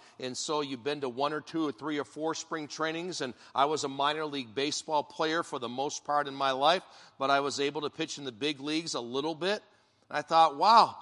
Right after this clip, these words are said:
this is pretty cool. No wonder everybody likes the major leagues. Uh, you get everything taken care of for you. You just show up and go." No, it doesn't go that way. You still have to prepare. You still have to be available, and you still have to say,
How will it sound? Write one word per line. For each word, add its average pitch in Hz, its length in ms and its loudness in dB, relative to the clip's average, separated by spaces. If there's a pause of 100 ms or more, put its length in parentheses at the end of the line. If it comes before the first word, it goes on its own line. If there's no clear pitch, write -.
(140)
this 214 180 -6
is 202 100 -10
pretty 165 300 -8
cool. 226 320 -10
No 160 140 -6
wonder 220 300 -6
everybody 143 440 -2
likes 135 300 -2
the 123 80 -10
major 127 360 -8
leagues. 160 420 -6 (340)
Uh, 147 220 2
you 175 160 -8
get 156 180 -2
everything 170 460 -4
taken 180 380 -8
care 214 320 -8
of 185 80 -6
for 156 240 -2
you. 196 100 -4
You 175 140 -10
just 156 200 -8
show 180 240 -8
up 170 160 -4
and 160 140 -8
go." 175 280 0
No, 117 220 -8
it 123 60 -12
doesn't 120 260 -12
go 135 160 -10
that 117 280 -8
way. 113 240 -16 (440)
You 135 80 -12
still 156 220 -4
have 123 160 -4
to 120 60 -16
prepare. 127 540 -12 (880)
You 160 120 -10
still 180 220 -2
have 151 200 2
to 147 60 -8
be 131 180 -8
available, 139 520 -4
and 151 80 -8
you 139 80 -10
still 180 280 -6
have 156 260 -2
to 147 80 -12
say, 151 400 -6